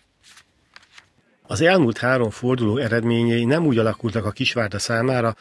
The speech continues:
ahogyan azt a játékosok, vezetők, szurkolók szerették volna. A csapat a Videoton elleni döntetlent követően kikapott a Honvédtól, az Újpesttől és a Ferencvárostól, így kieső helyre csúszott a tabellán.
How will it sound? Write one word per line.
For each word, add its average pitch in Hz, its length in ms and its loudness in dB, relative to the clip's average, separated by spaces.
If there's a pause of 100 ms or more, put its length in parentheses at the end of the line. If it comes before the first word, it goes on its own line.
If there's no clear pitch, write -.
(140)
ahogyan 120 320 4
azt 113 180 -4
a 117 40 0
játékosok, 123 640 0
vezetők, 113 400 0
szurkolók 104 480 -2
szerették 98 500 -4
volna. 101 380 -2 (280)
A 113 80 -6
csapat 160 380 0
a 117 60 0
Videoton 120 480 2
elleni 107 300 0
döntetlent 110 540 -2
követően 113 560 -2
kikapott 117 500 -2
a 107 40 -2
Honvédtól, 113 600 0
az 95 120 -2
Újpesttől 110 480 -2
és 101 120 -4
a 104 60 -8
Ferencvárostól, 113 880 -2 (240)
így 120 160 -2
kieső 156 420 2
helyre 110 240 -2
csúszott 104 400 -4
a 104 60 -4
tabellán. 95 600 -2